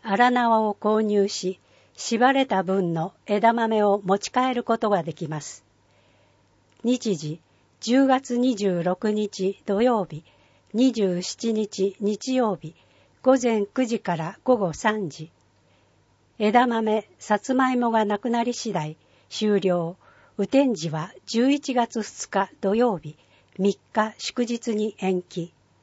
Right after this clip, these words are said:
場所、ジェイエー君津ライスセンター。料金、枝豆用荒縄一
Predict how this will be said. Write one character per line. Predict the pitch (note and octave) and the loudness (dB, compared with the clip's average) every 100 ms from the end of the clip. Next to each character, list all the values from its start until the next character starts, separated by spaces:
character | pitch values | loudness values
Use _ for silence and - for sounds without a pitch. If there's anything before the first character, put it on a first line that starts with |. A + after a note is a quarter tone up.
| _ _ _ _ _ _ _ _ _ _ _ _ - | _ _ _ _ _ _ _ _ _ _ _ _ -2
場 | G3 | -2
所、 | - G#3 G3 - - _ _ | -2 -2 0 -2 -14 _ _
ジ | - A3+ | 0 4
ェ | |
イ | C4 B3+ | 4 2
エ | A#3+ G3+ | 0 -2
ー | |
君 | - G#3+ G3+ | -4 -4 -4
津 | - E3+ F3 _ | -4 -10 -14 _
ラ | F#3+ G#3+ | 2 2
イ | C4+ | 2
ス | C4+ | -4
セ | A#3 B3 | -4 -2
ン | G#3 | -4
タ | - D#3+ D3+ D3 D#3+ _ _ _ _ _ _ _ _ | -6 -8 -8 -10 -18 _ _ _ _ _ _ _ _
ー。 | |
料 | A#3+ A3+ | 2 2
金、 | - D#3+ D3+ E3 - _ _ _ _ _ | 0 -8 -8 -10 -16 _ _ _ _ _
枝 | G#3 G#3+ B3+ | -2 4 4
豆 | B3+ A#3+ A#3+ | 4 0 0
用 | A3+ G#3+ G3+ G#3 | 2 4 2 -2
荒 | - G3 G#3+ | -2 2 2
縄 | G#3+ G#3 G3+ G#3+ | 2 0 -2 -2
一 | A3+ | -6